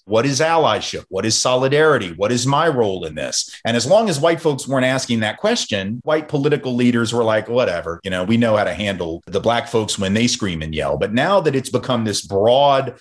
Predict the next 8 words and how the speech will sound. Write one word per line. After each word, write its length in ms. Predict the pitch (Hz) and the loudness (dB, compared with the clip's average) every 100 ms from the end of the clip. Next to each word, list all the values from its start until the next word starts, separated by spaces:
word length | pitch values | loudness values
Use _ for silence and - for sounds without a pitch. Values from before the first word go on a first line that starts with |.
| _ | _
multiracial 680 | 117 127 127 117 123 120 113 | 0 0 0 0 2 0 -2
coalition 720 | - 120 104 139 196 - 101 98 | 0 0 2 0 0 -2 -4 -2
really 260 | 147 135 | 0 0
pushing 640 | 120 - - - 98 90 85 _ | -2 0 0 0 -4 -6 -14 _
things 360 | - 165 165 147 | -2 0 2 0
into 340 | 151 165 165 | 0 0 2
the 100 | 147 | 0
forefront 680 | 120 - 165 160 131 101 101 | 0 0 0 0 -2 -2 -4